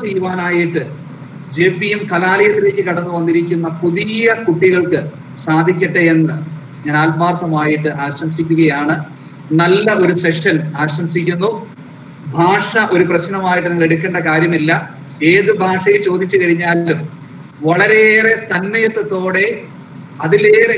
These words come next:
കൃത്യതയോടുകൂടി നിങ്ങളുടെ ചോദ്യങ്ങൾക്ക് ഉത്തരം നൽകുവാനായിട്ട് ഏറ്റവും സ്നേഹ ബഹുമാനപ്പെട്ട ജേക്കബ് സാറിന് സാധിക്കുമെന്ന് ആത്മാർത്ഥമായിട്ട് ഞാൻ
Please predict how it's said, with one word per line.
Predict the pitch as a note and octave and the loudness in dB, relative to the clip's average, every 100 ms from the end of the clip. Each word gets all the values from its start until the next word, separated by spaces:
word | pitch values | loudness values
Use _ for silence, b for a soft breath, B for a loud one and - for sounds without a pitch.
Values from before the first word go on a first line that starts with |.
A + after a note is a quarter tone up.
| A3 | -2
കൃത്യതയോടുകൂടി | F#3+ D#3 B3 A3+ G#3+ G#3 G3+ F3 F3 D3+ D3 - | -4 -4 -4 0 2 4 2 2 0 -2 -4 -6
നിങ്ങളുടെ | D#3 D#3+ D#3+ | -4 -4 -4
ചോദ്യങ്ങൾക്ക് | F3 F#3 F3+ G3 G3+ G3 G#3 G#3+ - - - D#3+ | -4 -4 -4 -2 -2 -2 -2 -4 -6 -12 -4 -4
ഉത്തരം | - G3 F#3 | -2 -2 0
നൽകുവാനായിട്ട് | F3 E3 E3 E3 D#3+ D#3+ D#3 - - - - - - - E3 | 0 0 2 2 4 4 2 -4 -10 -14 -18 -18 -18 -2 0
ഏറ്റവും | F3 E3+ G#3+ G#3+ | 0 2 2 2
സ്നേഹ | G3 F3 E3 E3+ | -2 -4 -4 -2
ബഹുമാനപ്പെട്ട | E3 E3+ D#3+ D#3 D#3 D#3+ D#3 | -2 -2 -2 -2 0 -2 2
ജേക്കബ് | D3+ D3+ D#3+ | 0 0 -2
സാറിന് | E3 D3+ D3+ D3 D3+ | 0 0 0 0 0
സാധിക്കുമെന്ന് | D3 E3 E3+ F3 E3+ F3 F3+ - - - D3+ | 2 2 2 2 2 0 -4 -8 -18 -4 0
ആത്മാർത്ഥമായിട്ട് | D#3+ D#3 E3+ D#3+ E3 D#3 D#3 D3 D3+ D3 D3 C#3+ | 2 2 2 2 2 4 4 2 0 -2 -2 -2
ഞാൻ | D3 D3 | 0 2